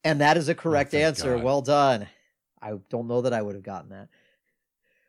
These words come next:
Speaker 1: Which of these Fox shows was not created by animation impresario Seth MacFarlane? Family Guy,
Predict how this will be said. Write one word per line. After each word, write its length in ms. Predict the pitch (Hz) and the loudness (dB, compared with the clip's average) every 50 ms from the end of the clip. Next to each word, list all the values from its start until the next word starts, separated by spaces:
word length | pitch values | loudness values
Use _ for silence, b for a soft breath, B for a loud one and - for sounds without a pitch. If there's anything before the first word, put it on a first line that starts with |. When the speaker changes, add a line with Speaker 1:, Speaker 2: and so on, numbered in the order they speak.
| _ _ _ _ _ _ _ _ _ _ | _ _ _ _ _ _ _ _ _ _
Speaker 1:
Which 260 | - 151 190 247 240 285 | -2 0 0 2 2 0
of 120 | 233 170 | -2 0
these 300 | 147 190 202 214 202 - | -2 -2 -2 -4 -4 -6
Fox 460 | - - - 160 175 190 208 - - | -8 -4 -2 0 0 0 -2 -6 -10
shows 500 | - - - 220 202 139 117 113 113 113 | -8 -2 0 2 2 2 2 0 -4 -6
was 180 | 123 127 117 120 | -6 -8 -8 -6
not 300 | 123 139 165 208 233 - | -2 -2 -2 -2 -2 -6
created 480 | - - 147 131 123 117 113 135 131 | -10 -8 -4 -4 -2 -2 -4 -6 -4
by 180 | 107 117 113 113 - | -4 -4 -4 -4 -6
animation 540 | 143 156 165 147 131 143 170 170 - - 127 | -8 -8 -8 -6 -4 -4 -4 -4 -4 -8 -10
impresario 800 | 117 123 117 - - - - 120 113 110 110 110 113 113 123 139 | -12 -14 -16 -16 -16 -12 -10 -8 -6 -6 -6 -6 -6 -6 -8 -8
Seth 360 | 135 - - - 131 131 - - | -8 -10 -6 -6 -6 -6 -6 -10
MacFarlane? 600 | 123 139 - - - 175 208 196 117 92 - - _ _ _ _ _ _ _ _ _ | -16 -16 -10 -6 -4 -4 -4 -4 -6 -10 -14 -20 _ _ _ _ _ _ _ _ _
Family 400 | _ - 151 139 139 143 151 147 | _ 0 0 0 2 0 -2 -2
Guy, 400 | 143 156 156 165 180 202 233 | 0 0 0 0 -2 -4 -6